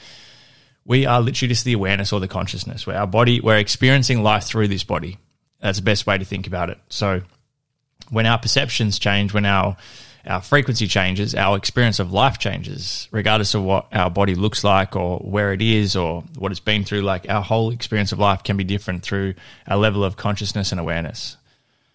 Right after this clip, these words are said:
Number thirteen, you will have a handful of close friends that will be in your life long term. These friendships should be cherished.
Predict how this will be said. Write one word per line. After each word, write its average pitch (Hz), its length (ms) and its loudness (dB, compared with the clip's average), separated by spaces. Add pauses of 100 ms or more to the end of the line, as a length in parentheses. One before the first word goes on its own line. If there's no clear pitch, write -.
(360)
Number 127 160 2
thirteen, 123 500 4
you 120 140 4
will 123 80 4
have 113 200 2
a - 20 -4
handful 120 440 0
of 107 140 0
close 107 220 0
friends 104 320 0
that - 80 0
will 101 80 -4
be 101 160 0
in 95 60 -2
your 92 120 -2
life 98 300 2
long 95 180 -2
term. 127 400 2
These 104 220 0
friendships 101 520 -2
should - 360 -2
be 98 140 0
cherished. 110 540 0